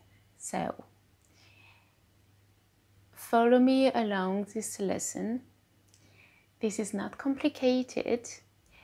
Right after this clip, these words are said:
You can learn French from scratch without any previous knowledge, and more than that,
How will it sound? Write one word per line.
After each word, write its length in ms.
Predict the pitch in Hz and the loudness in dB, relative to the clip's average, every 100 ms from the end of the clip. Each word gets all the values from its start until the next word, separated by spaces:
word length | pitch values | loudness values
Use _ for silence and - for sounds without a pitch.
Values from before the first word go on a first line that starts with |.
| _ _ - | _ _ -12
You 80 | 196 | -10
can 580 | - - - 185 220 277 - _ | -10 -6 -2 -2 -2 -4 -8 _
learn 560 | 202 196 180 175 202 226 - | -6 -2 -2 -2 -4 -6 -10
French 760 | - - 190 175 165 185 - - - - | -20 -6 -4 -2 -4 -6 -6 -8 -16 -8
from 340 | 180 165 175 - | -4 -4 -6 -10
scratch 880 | - - - 185 175 185 247 - - - _ 196 | -10 -10 -8 -6 -4 -4 -4 -6 -8 -14 _ -4
without 600 | 196 190 165 170 180 - - | -2 -2 -4 -6 -8 -12 -10
any 460 | 214 196 185 180 - | -6 -2 -2 -4 -8
previous 560 | - - 170 180 175 - | -8 -8 -6 -10 -12 -10
knowledge, 560 | 185 175 175 - - - - | -6 -4 -2 -2 -4 -8 -8
and 260 | 175 175 | -6 -2
more 240 | 185 208 226 | 0 2 0
than 220 | 233 220 | 0 0
that, 420 | 196 - 247 - | 0 0 -2 -8